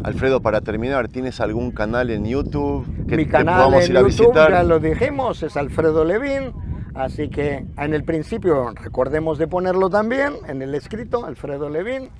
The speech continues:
Speaker 1: Fílmame
Speaker 2: Y
Speaker 1: tú ahora.
Speaker 2: ahí estamos.
Speaker 1: Ven aquí, yo no tengo miedo al sol.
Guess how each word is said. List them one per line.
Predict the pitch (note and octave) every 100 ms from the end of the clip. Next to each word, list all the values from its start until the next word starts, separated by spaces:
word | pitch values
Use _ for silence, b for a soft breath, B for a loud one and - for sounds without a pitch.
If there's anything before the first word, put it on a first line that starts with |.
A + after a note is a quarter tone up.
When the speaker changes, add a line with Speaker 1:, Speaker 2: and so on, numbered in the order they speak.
| - _ -
Speaker 1:
Fílmame | C3 B2+ A#2+ A#2
Speaker 2:
Y |
Speaker 1:
tú | A2+ G#2+
ahora. | G2+ G#2 B2+
Speaker 2:
ahí | B2
estamos. | - A#3 B3+ C4+ B3+ - - - F#2
Speaker 1:
Ven | G2+
aquí, | G2 G#2 A2+
yo | C3 B2 G2+
no | A2+ A2+
tengo | A#2+ G#2+
miedo | A2 G#2+ G#2
al | G2
sol. | C3+ C#3+ C#3+